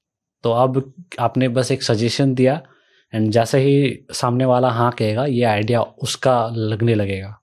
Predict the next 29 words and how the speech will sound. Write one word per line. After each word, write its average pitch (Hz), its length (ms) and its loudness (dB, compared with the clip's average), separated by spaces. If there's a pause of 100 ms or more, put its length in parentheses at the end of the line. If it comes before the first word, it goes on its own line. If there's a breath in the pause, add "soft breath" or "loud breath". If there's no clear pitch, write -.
उसे 123 240 -2
खुद - 240 -6
को 127 140 0
अपना 123 400 0
आइडिया 113 300 2
लगने 113 240 0
लगेगा 120 400 -2 (420 loud breath)
and 165 220 0
वो 135 180 4
एक 120 180 -2
बेटर 117 240 2
तरीके 107 300 0
से 110 120 0
एंड 98 180 -2
होगी। 95 200 -10 (840)
तो 104 220 0
ये 104 300 0
सिंपल 110 300 -4
सी 104 120 -2
चीज़ 104 260 -8
है 101 120 -14 (240)
जो 113 120 -6
मैंने 101 180 -6
बता 98 240 -10
दिया। - 140 -16 (840 soft breath)
इसके - 160 -2
बाद 107 240 -2
एक 156 200 0
फॉर्मूला, 139 760 0